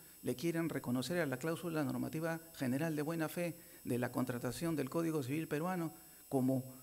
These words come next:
un, una aptitud, una capacidad, una virtud transformadora de los pactos. Primero comienza diciendo que no hay facultad judicial de revisión de los contratos basándose en principios filosóficos como la buena fe,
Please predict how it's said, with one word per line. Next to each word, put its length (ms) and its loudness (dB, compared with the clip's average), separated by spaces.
un, 560 4
una 160 4
aptitud, 580 4
una 160 4
capacidad, 640 2
una 220 2
virtud 600 4
transformadora 920 4
de 100 4
los 140 0
pactos. 540 2
Primero 400 8
comienza 400 6
diciendo 500 4
que 120 4
no 100 8
hay 220 2
facultad 400 2
judicial 480 2
de 80 6
revisión 420 4
de 80 2
los 140 2
contratos 400 2
basándose 460 2
en 40 4
principios 320 -2
filosóficos 560 -2
como 240 4
la 100 4
buena 300 4
fe, 280 0